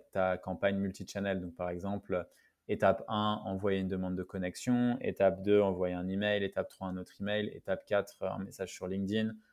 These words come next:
étape cinq, faire une tâche, euh, pour un call. Et en fait, quand tu commences à faire ça et quand tu commences à faire, euh, de la prospection multichannel,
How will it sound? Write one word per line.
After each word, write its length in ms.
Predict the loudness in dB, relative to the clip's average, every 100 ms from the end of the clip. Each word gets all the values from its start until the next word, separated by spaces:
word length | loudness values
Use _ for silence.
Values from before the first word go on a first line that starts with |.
| _ -12
étape 300 | -2 -2 -2
cinq, 300 | -4 -4 -4
faire 220 | -2 -2
une 160 | -2 0
tâche, 400 | 2 2 0 -6
euh, 180 | -6 -6 -8
pour 180 | -8 -6
un 80 |
call. 300 | 2 4 4 -2 -20 _ _
Et 20 | -4
en 80 |
fait, 180 | 0 0
quand 140 | 0 -6
tu 100 | -2
commences 360 | 0 0 0
à 80 | 0
faire 180 | 0 0
ça 140 | 0
et 40 | 0
quand 120 | -4
tu 100 | -8
commences 300 | -6 -6 -4
à 80 | -4
faire, 280 | 0 0
euh, 100 | 0
de 60 | -2
la 80 | -4
prospection 500 | -4 -8 -8 -8 -8
multichannel, 640 | -8 -10 -10 -2 0 -2